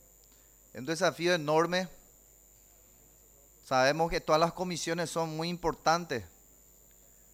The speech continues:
y la de Obras Públicas es una de las comisiones más grandes, en donde tenemos un enorme desafío,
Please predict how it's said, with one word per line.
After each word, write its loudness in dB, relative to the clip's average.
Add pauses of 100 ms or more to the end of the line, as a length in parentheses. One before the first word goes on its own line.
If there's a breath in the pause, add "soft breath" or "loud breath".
(380)
y -14
la 0
de 0
Obras 0
Públicas 0
es -2
una -6
de -2
las -2
comisiones -6
más -4
grandes, -2 (1300 soft breath)
en -6
donde -2
tenemos -2 (840)
un -2
enorme 2
desafío, 0